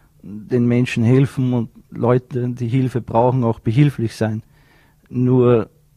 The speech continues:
wenn der Transport begleitet wird mit dem Kommentar, „Dann muss ich nicht selber fahren“, oder es, „Dann muss ich die Tiefgarage nicht bezahlen“, oder wenn man schnell raufgeht, sein Handy holen und lässt sich dann von unserem Personal runtertragen,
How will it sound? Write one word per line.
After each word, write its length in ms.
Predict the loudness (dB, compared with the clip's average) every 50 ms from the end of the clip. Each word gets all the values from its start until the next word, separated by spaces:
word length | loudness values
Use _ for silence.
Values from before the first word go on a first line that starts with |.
| _ _ _ _ _ _ _ _ _ _
wenn 180 | 0 0 2
der 120 | 2 0 0
Transport 580 | 2 0 0 0 0 -2 0 0 0 0 0
begleitet 540 | -2 -4 -2 0 2 2 2 2 0 -2 0
wird 160 | 0 0 0
mit 220 | 0 0 -2 -2 -4
dem 160 | -6 -6 -4
Kommentar, 720 | -4 -2 -2 -2 -2 -2 -2 0 0 2 4 2 2 0 -4 _ _ _ _ _ _ _ _ _ _ _ _ _ _ _ _ _ _ _ _
„Dann 160 | -2 0 2
muss 200 | 2 2 2 2
ich 140 | 0 0 0
nicht 200 | -2 -4 -2 2
selber 300 | 2 2 4 2 0 -2
fahren“, 440 | -2 -2 -2 0 0 0 -2 -2 -4 -8 -18 _ _ _ _ _ _ _ _ _ _ _ _ _ _ _ _
oder 460 | -2 0 2 2 2 4 2 2 2
es, 300 | 0 -2 -4 -6 -12 -20 -20 _ _
„Dann 220 | -6 -4 -2 -2 -2
muss 160 | -2 -4 -6
ich 120 | -8 -8
die 120 | -8 -8 -2
Tiefgarage 640 | 0 0 0 0 0 0 0 2 2 2 0 0
nicht 240 | 0 0 -2 -2 -4
bezahlen“, 560 | -6 -8 -6 -4 -4 -2 0 0 0 -2 -2 -4 _ _ _ _ _ _ _ _ _ _ _ _ _ _ _ _
oder 260 | -2 0 2 4 4
wenn 140 | 4 4 4
man 140 | 4 4 2
schnell 260 | 2 0 0 0 2
raufgeht, 500 | 2 2 2 2 0 2 0 0 0 2
sein 140 | 0 0 2
Handy 300 | 4 4 4 4 4 2
holen 360 | 2 2 2 2 2 2 0
und 300 | 0 -2 -4 -6 _ -6
lässt 240 | -2 -2 -2 -2 -4
sich 160 | -8 -10 -8
dann 180 | -6 -4 -6 -4
von 160 | -2 -2 0
unserem 320 | 2 2 2 2 0 0
Personal 460 | 2 0 0 0 0 0 0 0 0 0
runtertragen, 880 | 0 -2 -2 -4 -2 -2 -4 -4 -2 0 0 2 2 2 0 0 -2